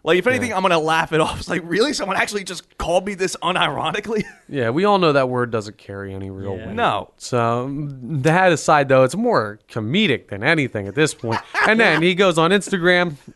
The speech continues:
Speaker 2: he ets the Raiders and asks for his release, which is just, it's a wonderful world that we live in, that you
Speaker 1: This
Speaker 2: could
Speaker 1: is on
Speaker 2: go
Speaker 1: his
Speaker 2: on, like, a social media platform and just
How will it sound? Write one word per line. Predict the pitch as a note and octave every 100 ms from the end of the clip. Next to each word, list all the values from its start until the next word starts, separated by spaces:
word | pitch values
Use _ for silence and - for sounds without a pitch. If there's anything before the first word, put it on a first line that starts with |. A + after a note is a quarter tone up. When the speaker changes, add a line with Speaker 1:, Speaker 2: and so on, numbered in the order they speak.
| -
Speaker 2:
he | D#3 D3+ -
ets | A#3+ A#3+
the | -
Raiders | G#3+ G3+ F#3+ F#3 D3+
and | C#3+
asks | C#3 D3 -
for | C#3 B2
his | B2
release, | A2 G#2+ G#2 G2
which | B3+ D4+
is | F3+ B2
just, | A#2+ G#2+ - _ _ _ -
it's | G#3 - - F#3+
a | F3+
wonderful | A3+ A#3 G3 - D3+
world | B2+ C3 C3
that | B2
we | A#2+
live | A#2+ B2 A2+
in, | A2+
that | B2 A#2+ A#2
you | D3+
Speaker 1:
This | C4+
Speaker 2:
could |
Speaker 1:
is | G3+
on | A3+
Speaker 2:
go |
Speaker 1:
his | D3+
Speaker 2:
on, | D3 C#3
like, | C3+ B2+
a | B2+
social | C3 - C#3+ C#3+
media | C3 B2+ B2+ B2+
platform | A#2+ B2+ A#2 B2 A#2+ - - -
and | C#3
just | G3 -